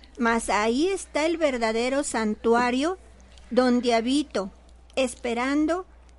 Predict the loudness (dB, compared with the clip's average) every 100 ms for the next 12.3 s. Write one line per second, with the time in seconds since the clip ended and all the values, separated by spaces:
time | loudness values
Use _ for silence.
0 | -2 0 0 -2 -8 -2 0 2 2 2
1 | -2 0 0 0 -4 -4 0 0 -2 -8
2 | -20 -20 -20 -20 -4 0 0 0 0 0
3 | 0 0 0 -2 -2 -4 -6 -2 0 0
4 | 0 0 -2 -4 -2 -4 -4 -4 0 2
5 | 2 0 -6 -16 -20 -20 -20 -8 -2 0
6 | 0 -4 -8 -6 -2 0 0 0 -4 -6
7 | -2 0 -2 -4 -4 -4 -4 -2 -2 -2
8 | 0 2 2 0 -2 -2 -2 -2 -4 -6
9 | -4 -4 -4 -6 -10 -18 -20 -20 -20 -20
10 | -20 -20 -20 -20 -6 0 2 2 0 0
11 | 0 0 0 -2 -2 0 0 -2 0 2
12 | 2 -2